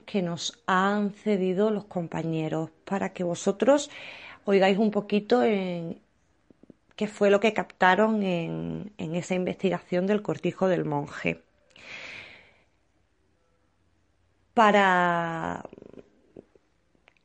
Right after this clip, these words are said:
que vosotros lo oigáis y que yo no, no os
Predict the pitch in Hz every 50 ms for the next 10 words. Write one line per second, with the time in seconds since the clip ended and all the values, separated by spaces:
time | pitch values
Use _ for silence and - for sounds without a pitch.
0 | _ _ _ _ _ _ _ _ _ _ _ - - 220 190 185 175 - - 208
1 | 208 233 269 277 240 285 285 262 240 226 214 190 190 196 202 202 202 202 208 214
2 | 214 208 - - - - 202 208 - 208 208 196 185 180 180 175 175 170 170 170
3 | 165 - - - 87 - - - - - - _ - - - - - - _ _
4 | _ _ - - - 196 185 175 160 147 196 208 214 214 208 196 190 185 180 180
5 | 180 185 185 175 175 185 190 196 202 _ _ _ _ _ _ - 240 - - -
6 | 190 196 202 196 196 202 202 202 190 165